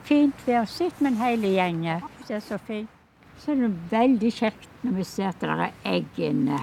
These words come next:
Det er vel det som er det spennende med hele hønsen og alt. Så, ja, men det er sant, jeg synes det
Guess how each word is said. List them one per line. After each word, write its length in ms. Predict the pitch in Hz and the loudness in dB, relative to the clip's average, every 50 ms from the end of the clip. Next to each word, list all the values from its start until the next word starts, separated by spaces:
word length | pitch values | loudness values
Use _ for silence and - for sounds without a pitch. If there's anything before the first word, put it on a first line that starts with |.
| - - - - - 180 180 170 160 | -6 -10 -14 -14 -12 -10 -8 -4 -2
Det 60 | 170 | -2
er 120 | 170 170 175 | -2 0 0
vel 160 | 196 185 165 139 | 0 0 0 0
det 260 | 196 202 226 240 233 | 2 2 4 2 2
som 160 | - - 196 | 0 0 0
er 80 | 165 165 | 0 0
det 80 | 185 - | -2 -2
spennende 640 | - - 180 165 165 160 156 170 196 202 196 170 151 - - | -2 -4 -2 -2 0 0 0 0 0 0 -2 -4 -4 -6 -6
med 140 | 175 160 - - - | -6 -4 -4 -4 -4
hele 380 | 165 165 180 190 175 165 160 151 | -4 -4 -4 -4 -4 -6 -6 -6
hønsen 520 | 160 175 170 175 170 - - - 175 - | -6 -6 -6 -6 -8 -8 -8 -6 -4 -2
og 140 | 160 - - | 0 0 2
alt. 260 | 175 196 208 - - | 0 0 -2 -4 -6
Så, 240 | 269 277 - 427 403 381 - - - - - - - - - - - - - | -6 0 4 6 6 6 4 0 -12 -14 -14 -14 -14 -14 -14 -14 -12 -4 0
ja, 60 | 277 | 0
men 100 | 240 277 269 | 2 2 2
det 80 | 311 | 2
er 80 | 311 302 | 0 -2
sant, 580 | - - - 240 240 240 247 320 - - - 403 | -4 -4 -2 -2 0 0 -2 -4 -8 -6 -2 -2
jeg 120 | 392 - | -2 -2
synes 220 | - 277 277 - - | -2 -4 -4 -4 -4
det 80 | 349 | -6